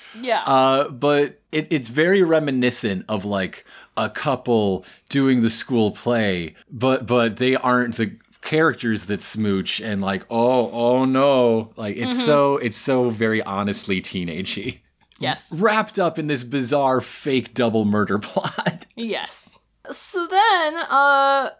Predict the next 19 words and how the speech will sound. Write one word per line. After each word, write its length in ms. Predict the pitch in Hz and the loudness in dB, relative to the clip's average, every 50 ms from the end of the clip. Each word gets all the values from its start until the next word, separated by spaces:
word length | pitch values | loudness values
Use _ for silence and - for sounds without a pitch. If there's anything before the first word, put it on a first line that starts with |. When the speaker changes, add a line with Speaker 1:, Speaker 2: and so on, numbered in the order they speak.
| - | -12
Speaker 1:
Veronica 880 | 233 226 254 277 269 269 269 285 311 330 359 370 - 285 247 208 208 196 - | -12 -10 -6 -4 0 2 2 2 2 2 -2 -4 -2 0 2 2 2 2 0
is 160 | 226 208 196 | -2 -2 -2
with 240 | - 208 220 208 - - | -4 -4 -4 -4 -2 -2
Alice, 640 | - 208 180 - 165 180 208 - - - - - - _ _ _ _ _ _ _ _ - - | 0 0 0 -2 -4 -6 -6 -8 -8 -10 -12 -14 -18 _ _ _ _ _ _ _ _ -20 -14
who 120 | - - | -10 -10
is 120 | 214 214 - | -8 -4 -4
interviewing 600 | 220 226 226 226 220 - 214 220 214 202 202 247 | -2 0 0 0 -2 -2 -4 -4 -2 -2 -2 -2
her 200 | 196 214 202 196 | 0 0 0 2
about 260 | 196 190 190 - 185 | 2 2 2 2 0
her 200 | - 208 208 214 | -2 -2 0 0
amazing 680 | 214 240 262 294 311 330 339 339 339 311 294 262 254 | 0 0 0 0 0 0 -2 -4 -4 -4 -4 -4 -4
performance. 960 | - - 220 214 - - 233 233 254 247 208 170 165 185 220 - - - - | -2 -2 -4 -4 -2 0 2 2 2 2 0 -2 -4 -6 -8 -10 -12 -10 -6
Speaker 2:
Mm-hmm. 480 | 147 135 117 107 117 104 101 104 127 147 147 _ _ | -6 -4 -2 -2 -2 0 0 -2 -4 -6 -8 _ _
Speaker 1:
She's 260 | - - - 254 240 254 | -16 -10 -8 -2 2 4
all 140 | 254 254 | 4 6
like, 220 | 247 247 240 233 - | 6 6 4 2 0
"Are 140 | - 247 254 | 0 0 0
you 200 | 254 262 269 269 | 0 -2 -4 -8
scared 840 | 262 - - - - - 262 254 254 254 254 254 254 254 262 262 | -8 -8 -10 -8 -2 0 2 4 4 4 4 2 2 0 0 -4